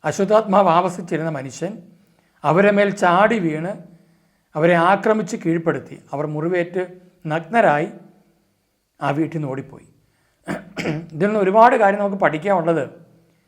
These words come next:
ദൈവത്തിൻ്റെ നാമത്തിൽ ജീവിക്കുകയും ദൈവവചനം അനുസരിക്കുകയും ചെയ്യുന്നവർക്ക് മാത്രമേ പൈശാചിക ശക്തികളെ ബഹിഷ്കരിക്കാൻ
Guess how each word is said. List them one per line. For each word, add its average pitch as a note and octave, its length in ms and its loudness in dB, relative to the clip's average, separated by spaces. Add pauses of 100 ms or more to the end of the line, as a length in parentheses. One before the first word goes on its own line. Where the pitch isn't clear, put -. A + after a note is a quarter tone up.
(1400)
ദൈവത്തിൻ്റെ B3+ 680 0 (160)
നാമത്തിൽ G3 580 0 (200)
ജീവിക്കുകയും F#3+ 720 -4 (420)
ദൈവവചനം A3+ 440 2
അനുസരിക്കുകയും A3+ 540 -8 (100)
ചെയ്യുന്നവർക്ക് E3+ 840 -8 (480)
മാത്രമേ D#3 480 -2 (680)
പൈശാചിക G#3 640 2 (140)
ശക്തികളെ D#3 540 -8
ബഹിഷ്കരിക്കാൻ F3 580 -6